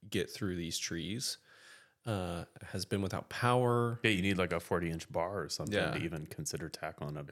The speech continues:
Speaker 2: mid-sized tree.
Speaker 1: Yeah. Sh-, so no power. She got her pump house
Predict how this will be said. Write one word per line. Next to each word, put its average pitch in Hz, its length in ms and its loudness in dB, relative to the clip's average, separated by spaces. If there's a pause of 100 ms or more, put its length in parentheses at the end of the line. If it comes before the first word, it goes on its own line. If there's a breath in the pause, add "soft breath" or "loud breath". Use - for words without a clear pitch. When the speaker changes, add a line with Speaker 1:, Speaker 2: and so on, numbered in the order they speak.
(140)
Speaker 2:
mid-sized 78 560 -4
tree. 85 280 -4
Speaker 1:
Yeah. 98 260 0
Sh-, - 300 -4 (360)
so 95 500 0 (120)
no 120 120 8
power. 117 480 2 (340 loud breath)
She - 220 -2
got 107 320 4
her 101 640 0 (920)
pump 113 240 0
house 110 680 2